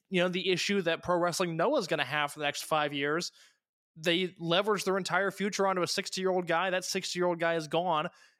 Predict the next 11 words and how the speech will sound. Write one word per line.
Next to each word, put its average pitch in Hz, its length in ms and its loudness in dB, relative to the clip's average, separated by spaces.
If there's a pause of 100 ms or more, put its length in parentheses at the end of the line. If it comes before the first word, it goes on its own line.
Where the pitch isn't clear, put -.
and 175 100 2
they 175 100 2
have 170 180 2
nothing 170 480 -2
to 151 100 -2
show 214 300 0
for - 300 -6
it. - 80 -6 (540)
Uh, 180 40 -2 (200)
Kagetora 247 720 2
is 160 360 0